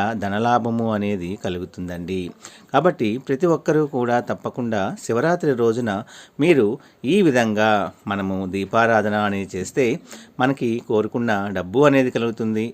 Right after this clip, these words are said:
అఖండ ధనలాభం కలుగుతుంది. మీ ప్రతి కోరిక కూడా శివయ్య అనుగ్రహంతో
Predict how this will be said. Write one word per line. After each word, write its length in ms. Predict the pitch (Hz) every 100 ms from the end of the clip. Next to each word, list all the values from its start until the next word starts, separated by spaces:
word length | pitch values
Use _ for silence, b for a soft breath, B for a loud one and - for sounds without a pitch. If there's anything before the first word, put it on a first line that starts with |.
| -
అఖండ 300 | 92 110 101
ధనలాభం 520 | 98 95 113 139 143
కలుగుతుంది. 540 | 143 127 120 123 117 113
మీ 160 | 123 107 -
ప్రతి 240 | 98 175
కోరిక 380 | 190 135 120 123 -
కూడా 200 | 110 135 117 - B B B -
శివయ్య 360 | 123 160 185 131
అనుగ్రహంతో 560 | 110 117 117 110 107